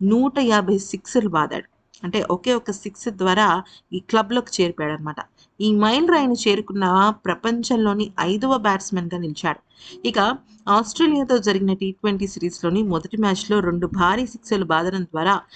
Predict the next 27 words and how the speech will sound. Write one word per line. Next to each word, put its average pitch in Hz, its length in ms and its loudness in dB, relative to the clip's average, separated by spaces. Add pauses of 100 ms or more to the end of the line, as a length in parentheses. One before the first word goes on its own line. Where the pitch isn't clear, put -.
(180)
అతను 196 280 -2
ఈ 190 120 -2
ఘనత 185 320 -4
సాధించాడు. 165 640 -4 (320)
సూర్యకుమార్ 208 600 4
సాధించిన 185 480 0 (100)
అత్యంత 214 440 -2
ముఖ్యమైన 262 600 2
అంశం 214 320 2
ఏంటంటే, 175 440 -2 (380)
టీ 262 180 2
ట్వంటీలలో 262 680 2
నూట 202 320 0
యాభై 190 400 2
సిక్స్‌లు 247 460 -2
బాదిన 180 400 -2
భారత 180 360 0
జట్టు - 300 -10
తరఫున 175 360 -2
రెండవ 190 420 0
ఆటగాడిగా 175 480 0
నిలిచాడు. 160 460 -4 (440)
అతని 233 280 -2
కంటే 220 300 -2
ముందు 180 320 -2 (160)
ఆ 175 160 2
ఘనతను 196 460 0